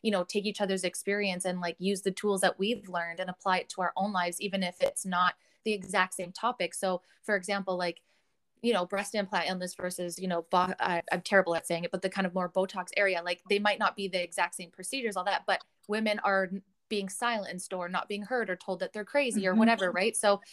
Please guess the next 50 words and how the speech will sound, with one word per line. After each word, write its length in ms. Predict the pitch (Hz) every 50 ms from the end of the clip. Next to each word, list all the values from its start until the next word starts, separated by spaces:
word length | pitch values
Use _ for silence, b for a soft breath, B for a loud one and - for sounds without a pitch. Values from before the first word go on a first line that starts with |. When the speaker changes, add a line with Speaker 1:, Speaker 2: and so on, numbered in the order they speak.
| b -
Speaker 2:
Yep. 160 | 233 226 226
Speaker 1:
even 200 | 254 247 233 240
though 180 | 247 240 233 208
they 140 | 196 233
might 180 | 226 226 226 -
not 140 | 226 202 -
be 80 | 226
suffering 340 | 214 - 220 208 - 208 208
the 80 | 202 196
same 220 | - 202 185 190
symptoms, 760 | 190 - - 277 311 320 - 226 202 202 208 202 - - - - _ _ _ _ _
they're 120 | - 233
still 340 | 226 - 247 233 226 214 - _ _ -
in 120 | 226 220
a 60 | 220
way 280 | 208 220 214 208 202 196
going 200 | - - 220 214
to 60 | 208
be 100 | 190 208
able 160 | 202 196 196
to 120 | - - 185
relate 280 | 190 190 226 240 208 -
because 220 | 202 - 202 190
they're 80 | 202 190
being 200 | - 190 185 185
treated 360 | - - - 226 202 214 190
the 80 | 190 190
same, 340 | - 190 175 170 165 165 165
or, 160 | 165 160 - _ _ _ _ _ _
you 100 | 214 214
know, 200 | 180 170 165 -
and, 180 | - 190 190 -
and 200 | 185 185 190 185
so 120 | - 190 185
then 260 | 175 185 185 185 175 -
you 120 | - 190 185
just 160 | 190 185 -
come 160 | - 190 180
together 300 | 175 - 185 202 202 202
and 100 | 180 180
then 100 | 175 180
you're 100 | 180 175
like, 140 | 170 170 -
"Oh 60 | 208
my 140 | 208 175 180
God," 160 | 185 185 180
it, 100 | 170 - -
it's 120 | 226 226
not, 160 | 262 294 -
em-, 120 | 208 214